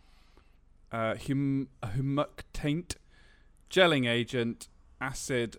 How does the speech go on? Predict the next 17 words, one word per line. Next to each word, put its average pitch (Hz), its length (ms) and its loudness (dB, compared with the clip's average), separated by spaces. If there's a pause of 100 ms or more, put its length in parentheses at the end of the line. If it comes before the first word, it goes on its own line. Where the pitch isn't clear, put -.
(120)
raising 135 480 0
agents, 113 720 -4
which 117 120 -10
is 110 100 -8
am-, 113 180 -2 (100)
ammonium 123 400 0
bicarbonate, 110 760 -2 (100)
dis-, - 340 -14 (120)
disodium 123 600 0
disphosphate, 110 840 -6
sodium 117 460 -2
bicarbonate, 107 760 -2 (520)
dried 170 260 6
whole 117 220 0
egg, 107 280 -2 (240)
acidity 143 520 -4
regulator, 107 760 -4